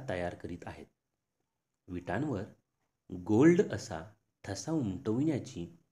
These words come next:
कल्पना मला आवडली. जणू काही त्या विटा सोन्याच्या आहेत. या स्त्रिया आयताकृती लाकडी साच्यात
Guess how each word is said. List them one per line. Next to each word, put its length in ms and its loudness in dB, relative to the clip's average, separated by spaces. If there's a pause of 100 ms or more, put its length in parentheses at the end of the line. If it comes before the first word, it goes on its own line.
(160)
कल्पना 320 -6
मला 180 -4
आवडली. 400 -2 (800)
जणू 240 0
काही 300 -2
त्या 140 -4
विटा 560 -2 (480)
सोन्याच्या 560 -2
आहेत. 220 -8 (920)
या 120 -2
स्त्रिया 520 -2 (340)
आयताकृती 1000 -2
लाकडी 420 0
साच्यात 560 -2